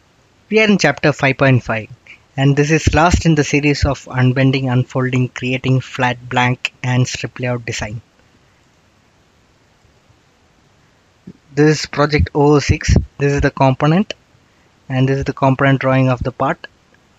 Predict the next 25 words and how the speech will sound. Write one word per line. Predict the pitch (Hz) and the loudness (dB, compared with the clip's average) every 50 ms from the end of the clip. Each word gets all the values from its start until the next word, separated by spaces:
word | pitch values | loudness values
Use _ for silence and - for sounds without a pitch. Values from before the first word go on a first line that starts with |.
| _ _ _ _ _ _ _ _ _ _ _ _ _ | _ _ _ _ _ _ _ _ _ _ _ _ _
It's | - 151 143 135 - - - - | -14 -14 -14 -12 -12 -12 -4 -4
point | - - 147 139 143 147 147 131 | -2 0 2 2 4 4 2 2
eight | 135 143 147 139 _ - | 0 -2 -4 -4 _ -4
thick, | - 175 - - - | -4 -4 -4 -4 -2
and | 135 135 135 | 0 2 2
it | 135 131 - | 2 0 -2
has, | - 139 139 135 - - - - - - | -4 -2 -2 -2 -4 -6 -8 -8 -8 -8
uh, | 127 - | -10 -10
complex | - - 131 127 - 135 131 123 - - - | -6 -4 -4 -4 -2 -2 -4 -4 -4 -8 -12
bends | 131 123 127 127 139 160 - - - - _ _ _ _ _ _ _ _ _ _ _ _ _ _ _ _ _ _ _ _ - | -6 -2 0 2 2 2 0 -4 -10 -10 _ _ _ _ _ _ _ _ _ _ _ _ _ _ _ _ _ _ _ _ -6
and | 135 131 131 135 131 127 - _ _ _ _ _ _ _ | -2 0 2 2 2 2 0 _ _ _ _ _ _ _
few | - - - 139 139 | -16 -10 -6 -6 -6
piercings | - - 139 139 135 127 - 143 143 - - | -4 -2 -2 0 0 2 2 2 2 4 2
inside. | 139 127 - 131 131 147 - - _ _ _ _ _ _ _ _ _ _ _ _ _ _ _ _ _ _ _ _ _ _ _ _ _ _ _ _ _ _ - - | 2 2 0 0 -4 -4 -8 -12 _ _ _ _ _ _ _ _ _ _ _ _ _ _ _ _ _ _ _ _ _ _ _ _ _ _ _ _ _ _ -10 -4
And, | 131 131 127 127 123 - _ - | -2 0 0 0 -2 -4 _ -8
uh, | 131 135 131 127 123 123 123 123 | -4 -2 -2 -2 -2 -2 -4 -6
if | 127 120 - | -6 -6 -6
you | 139 | -8
feel | 127 - - 147 147 156 151 | -8 -6 -4 -4 -4 -4 -2
this | 143 143 139 - - - - - | -2 -2 -4 -4 -4 -4 -6 -4
component, | - 131 127 123 - 135 135 135 135 131 127 - _ _ _ _ _ _ _ _ _ _ _ _ - | -2 -4 -4 -4 -2 -2 0 2 2 0 -2 -4 _ _ _ _ _ _ _ _ _ _ _ _ -8
these | 135 131 127 127 | -8 -6 -6 -4
bends | - 135 135 143 139 - | -2 0 2 2 2 0
are | 139 131 | -2 -4
very, | 123 131 131 131 135 135 127 | -2 -4 -4 -2 -4 -4 -6